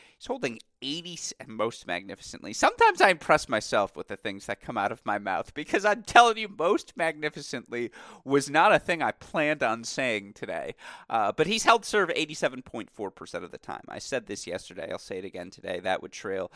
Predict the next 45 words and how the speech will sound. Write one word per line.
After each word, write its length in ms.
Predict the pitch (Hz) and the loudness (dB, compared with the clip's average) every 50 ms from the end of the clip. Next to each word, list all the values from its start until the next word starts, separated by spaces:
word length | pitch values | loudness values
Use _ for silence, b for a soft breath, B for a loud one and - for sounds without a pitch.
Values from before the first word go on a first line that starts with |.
| B B B B | B B B B
Opelka, 560 | - - - - 135 135 127 - 131 127 127 - - | -12 -4 0 2 4 4 4 4 2 2 2 2 -2
Isner, 440 | 113 117 107 - 113 110 107 101 - - | -4 -4 -4 -4 -4 -4 -4 -4 -4 -4
Hurkacz, 520 | 117 117 110 - - 110 101 101 - - _ - | -4 -4 -4 -4 -4 -4 -4 -6 -8 -12 _ -8
Berrettini, 800 | - 87 113 113 101 95 - - 104 101 101 98 95 92 92 92 b b b b b b b b _ - | -6 -4 -4 -4 -4 -6 -8 -12 -12 -12 -12 -10 -10 -10 -12 -12 b b b b b b b b _ -10
and 80 | 107 95 | -10 -8
I 60 | - | -8
think 300 | - - 123 131 - - | -6 -6 -8 -8 -6 -6
th-, 180 | 64 87 107 | -6 -4 0
there's 240 | 104 123 120 110 - | 0 0 0 -2 -4
one 140 | 139 143 135 | -6 -4 -2
more 140 | 123 120 113 | -2 -4 -4
player 300 | - - 117 104 104 98 | -2 -2 0 0 0 0
I'm 140 | 95 101 98 | -2 -4 -4
blanking 380 | - 101 101 101 - - 92 | -2 -2 -2 -2 -4 -10 -10
right 200 | 98 98 90 76 | -8 -8 -6 -6
now 140 | 80 87 95 | -4 -6 -6
from 160 | - 101 95 | -6 -8 -8
a 60 | 95 | -8
hold 340 | 101 - 98 95 101 - _ | -8 -8 -8 -8 -8 -10 _
percentage 480 | - 90 85 - - 69 90 98 - - | -16 -16 -14 -12 -14 -14 -14 -14 -16 -16
standpoint, 560 | - - 87 85 80 - - 98 87 92 - | -14 -12 -12 -12 -12 -14 -14 -14 -14 -12 -12
but 120 | - 98 - | -12 -14 -12
he 140 | - 120 127 | -12 -10 -10
would 120 | 131 104 | -10 -10
be 160 | - 117 110 | -12 -12 -12
top 300 | - - 104 92 - - | -4 -2 0 0 0 -2
six 480 | - - - - - - - - - B B B B B _ | -6 -8 -8 -8 -8 -10 -16 -18 -18 B B B B B _
with 280 | - 120 117 - - - | -4 -4 -4 -2 -2 0
that 260 | 113 101 87 - - | 0 0 0 0 -4
number. 360 | 87 87 87 - - - 52 | -8 -8 -8 -10 -12 -10 -6
Average 340 | 58 82 95 - 101 98 - | -4 -4 -4 -4 -6 -10 -8
top 180 | - 98 95 - | -6 -6 -6 -8
fifty 240 | - 92 - - 95 | -10 -18 -18 -20 -16
player 280 | _ - 90 87 95 | _ -8 -6 -6 -6
holding 340 | 101 95 90 - 92 95 - - | -6 -8 -10 -12 -12 -14 -12 -12
eighty-two 540 | - 90 95 95 101 - - - - 85 87 | -12 -12 -12 -12 -14 -16 -16 -16 -16 -16 -18
point 320 | - - 90 87 78 - | -18 -16 -16 -16 -14 -14
seven 340 | - - 104 92 90 92 92 | -10 -8 -8 -8 -8 -8 -14
percent 320 | - - - - - - 85 | -18 -18 -16 -14 -14 -14 -14
of 60 | 87 | -14
the 60 | 92 | -16
time 340 | - - 98 95 95 92 - | -14 -10 -8 -8 -8 -8 -10
this 120 | 92 - | -14 -14
season. 320 | - - 78 92 - 82 87 | -14 -14 -16 -16 -16 -16 -16
He's 180 | 92 - - | -16 -18 -20